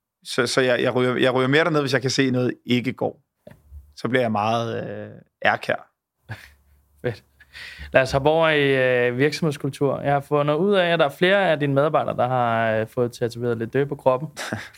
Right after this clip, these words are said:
Speaker 2: <laughs> Kan du ikke lige prøve at beskrive, øh, Le Deux kultur, øh, bare med dine egne ord?
Speaker 1: Først og fremmest fik jeg den første. Så det er ikke, ikke noget, jeg bare beder, <laughs> ikke noget, jeg bare beder min, min, øh, mine medarbejdere om.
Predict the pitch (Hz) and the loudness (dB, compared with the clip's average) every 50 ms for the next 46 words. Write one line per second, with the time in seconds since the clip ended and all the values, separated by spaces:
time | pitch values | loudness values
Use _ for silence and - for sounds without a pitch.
0 | - - - 165 139 - - _ _ _ _ - - - - 170 165 - 156 156 | -10 -4 -4 -2 -2 -4 -8 _ _ _ _ -20 -18 -16 -16 -12 -2 2 2 2
1 | 196 202 220 - 226 220 202 - - - 233 226 196 190 185 180 170 165 156 160 | 2 2 0 0 0 0 0 0 0 0 2 2 2 2 4 4 4 4 2 2
2 | 151 139 139 139 139 151 147 156 175 175 175 - - 170 170 - 185 151 143 156 | 2 2 2 2 0 0 2 2 0 0 0 -4 -8 -4 0 0 0 2 2 2
3 | 160 165 160 151 151 147 143 139 135 131 127 127 123 123 123 127 131 127 127 _ | 2 2 2 2 2 0 0 0 0 0 -2 -2 -2 -4 -4 -4 -6 -8 -10 _
4 | _ _ _ _ _ _ _ - 143 143 139 135 135 131 127 127 127 127 135 143 | _ _ _ _ _ _ _ 2 4 4 4 2 -2 -2 -4 -6 -4 -2 0 0
5 | 147 160 156 170 165 - - _ _ _ _ _ _ _ _ _ _ _ _ _ | 2 2 0 -2 -2 -6 -12 _ _ _ _ _ _ _ _ _ _ _ _ _
6 | _ _ _ _ _ _ _ _ _ - 123 131 139 123 120 117 117 117 120 - | _ _ _ _ _ _ _ _ _ 0 2 2 2 2 2 2 0 0 -2 -2
7 | - 123 113 113 113 110 104 - - 117 113 - 113 98 - _ - - 113 120 | 0 0 2 2 2 0 0 -2 -2 -2 -2 -4 -6 -8 -8 _ -4 0 2 2
8 | 131 131 127 123 131 139 143 147 143 135 127 127 127 123 131 135 135 127 123 127 | 2 2 2 2 2 4 4 4 4 4 4 2 2 2 2 2 2 4 2 0
9 | 123 113 120 120 151 156 143 147 139 131 131 131 127 123 135 131 127 127 123 120 | 0 0 0 2 2 2 2 2 4 4 4 2 2 2 2 2 2 2 0 0
10 | 117 117 120 113 113 113 110 110 110 110 113 113 117 117 120 120 - 113 110 113 | 0 0 0 2 2 2 2 2 2 0 2 2 2 2 2 2 2 0 0 0
11 | 117 113 113 - | 0 -2 -2 -4